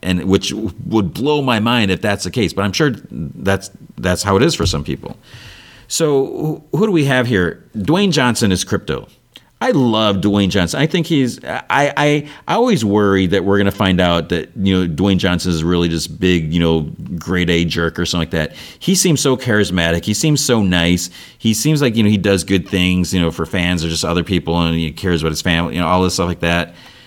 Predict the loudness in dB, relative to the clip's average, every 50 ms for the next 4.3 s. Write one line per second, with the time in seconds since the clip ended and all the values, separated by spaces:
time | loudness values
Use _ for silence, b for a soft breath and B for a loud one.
0 | B B B B B B B B _ _ _ _ _ _ _ _ _ _ _ -4
1 | -2 0 2 2 0 2 2 2 2 0 -2 -6 -4 -4 -4 -2 -2 -2 -2 0
2 | 0 0 0 -2 -2 -2 -4 -2 -2 -2 -2 -2 -4 -6 -4 -2 -2 0 0 0
3 | 0 0 0 0 -2 -4 -8 -10 -10 -6 -2 0 0 2 2 0 0 -2 -2 -2
4 | -2 -2 -4 -8 -12